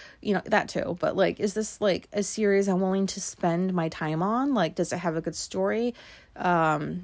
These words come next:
there's some decent actors in there. Is the rating a seven point oh or above? <laughs>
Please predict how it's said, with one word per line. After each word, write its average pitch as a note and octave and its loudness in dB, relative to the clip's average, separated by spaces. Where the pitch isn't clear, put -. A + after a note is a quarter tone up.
there's G3 -6
some F#3 0
decent F#3+ -2
actors F#3+ 2
in A#3+ 2
there. A#3 2
Is F#3+ 0
the F#3+ 2
rating G3+ 2
a - -2
seven F#3+ 0
point G3+ 0
oh F#3 4
or E3 2
above? G3+ 4
<laughs> - -6